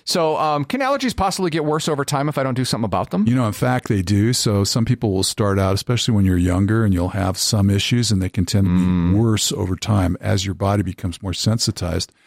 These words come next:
Speaker 2: and produces a more aggressive allergic reaction every time you're exposed to them.
Speaker 1: And that's regardless if I do something or not, 'cause aren't most treatments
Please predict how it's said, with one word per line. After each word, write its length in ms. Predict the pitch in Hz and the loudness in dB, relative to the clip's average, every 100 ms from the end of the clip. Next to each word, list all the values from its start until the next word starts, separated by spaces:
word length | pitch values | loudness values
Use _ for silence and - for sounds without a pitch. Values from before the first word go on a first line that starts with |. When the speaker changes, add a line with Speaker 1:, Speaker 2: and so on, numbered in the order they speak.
| - _ _ | -20 _ _
Speaker 2:
and 300 | 104 101 - - | 0 0 0 -2
produces 540 | 107 110 123 120 98 | 0 2 2 0 0
a 40 | 95 | 2
more 240 | 95 92 | 2 0
aggressive 420 | 85 92 98 101 | 0 -2 -2 -4
allergic 380 | 90 92 92 - | -2 -2 -4 -8
reaction 440 | 85 87 104 - | -4 -2 -4 -6
every 140 | 90 85 | -8 -8
time 240 | - 87 | -6 -6
you're 100 | 82 | -6
exposed 400 | - - 82 87 | -10 -8 -8 -6
to 60 | - | -8
them. 180 | 85 - | -10 -8
Speaker 1:
And 140 | 147 151 | -4 -2
that's 180 | 151 - | -2 -4
regardless 480 | 123 123 110 101 | -2 0 0 -2
if 80 | 110 | -2
I 100 | 104 | -2
do 240 | 95 110 104 | -2 -2 -2
something 380 | - 101 101 | 0 -2 0
or 60 | 95 | 0
not, 200 | 98 98 | 0 0
'cause 160 | 131 117 | -2 -2
aren't 240 | 160 160 | -4 -2
most 260 | 147 143 - | 0 -2 -2
treatments 720 | - 143 135 127 - - - | -2 0 0 -2 -4 -6 -8